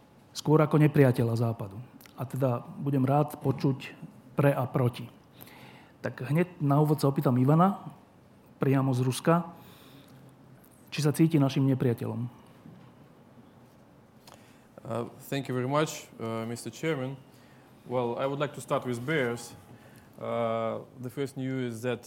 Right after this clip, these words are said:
Speaker 2: uh, there are no bears, uh, in the streets in Russia. Uh, and the second is that, uh, quite illustrative, uh, when my son, when he was small, I asked him once, uh, "Whom would you like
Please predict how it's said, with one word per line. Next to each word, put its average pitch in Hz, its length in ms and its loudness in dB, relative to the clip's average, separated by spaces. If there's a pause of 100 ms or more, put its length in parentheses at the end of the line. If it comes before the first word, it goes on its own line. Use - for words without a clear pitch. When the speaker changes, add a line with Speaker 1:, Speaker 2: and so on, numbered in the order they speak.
(100)
Speaker 2:
uh, 113 260 -6
there 120 80 -4
are 117 80 -4
no 120 160 -4
bears, 113 640 -4
uh, 104 400 -8
in 110 140 -12
the 107 100 -14
streets 135 460 -10
in 110 100 -10
Russia. 127 400 -6 (800)
Uh, 113 560 0
and 113 60 -10
the 117 60 -10
second 127 340 -6
is 117 120 -4
that, 120 220 0 (220)
uh, 113 480 0
quite 113 200 -2
illustrative, 127 540 -2 (320)
uh, 110 300 -2
when 113 180 -2 (240)
my 113 140 -2
son, 110 400 -2
when 104 120 -6
he - 140 -12
was 101 220 -8
small, 110 640 -6 (560)
I 104 120 0
asked 110 280 -2
him 113 100 -2
once, 110 420 0
uh, 110 440 2 (240)
"Whom 127 140 0
would 113 100 -4
you 113 80 -4
like 110 240 0